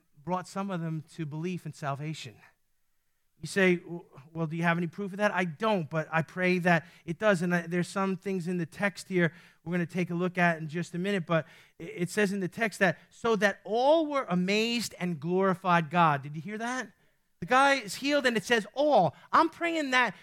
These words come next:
all, in that all were some of those religious leaders that day. That the reason Jesus revealed himself is 'cause he discerned that there was faith there i-, in their hearts that they could be saved. You know, a lot of these guys eventually followed him and became members of the early church.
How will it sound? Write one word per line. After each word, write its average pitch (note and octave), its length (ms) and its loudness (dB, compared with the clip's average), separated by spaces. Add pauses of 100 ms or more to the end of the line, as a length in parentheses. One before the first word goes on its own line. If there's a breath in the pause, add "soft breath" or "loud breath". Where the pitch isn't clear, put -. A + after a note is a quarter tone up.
(220 loud breath)
all, C4+ 400 6
in A#3+ 160 -2
that B3 200 4
all D#4 420 6
were B3+ 120 -2
some C4+ 240 0
of B3 80 2
those A#3+ 180 4
religious A#3 500 -2
leaders F3+ 360 2
that D#3 240 2
day. C3 320 -4 (380 soft breath)
That A#3+ 140 2
the B3 100 -6
reason C4 380 2
Jesus G#3+ 460 0
revealed A#3+ 380 0
himself A#3+ 320 2
is F#3+ 100 -6
'cause A3 180 -6
he A3 120 0
discerned B3 480 0
that G3 120 2
there A3+ 160 4
was G#3 160 4
faith - 520 -2
there G3 280 4 (280 loud breath)
i-, A3 60 -6
in A3+ 220 2
their G3+ 140 4
hearts G#3+ 340 4
that F#3 160 -8
they F#3 120 -8
could G3+ 340 -4
be E3+ 100 -8
saved. F3+ 460 0 (280 soft breath)
You B3 140 -2
know, B3 180 4 (140 loud breath)
a G#3+ 80 4
lot C#4 260 4
of D4 80 -6
these C4+ 180 -6
guys A#3 280 0
eventually G#3+ 420 -4
followed A#3 440 4
him G3+ 180 -4
and F#3 120 -2
became F#3 360 -4
members G3 340 0
of F3+ 120 0
the E3+ 100 -8
early F3 280 0
church. - 680 0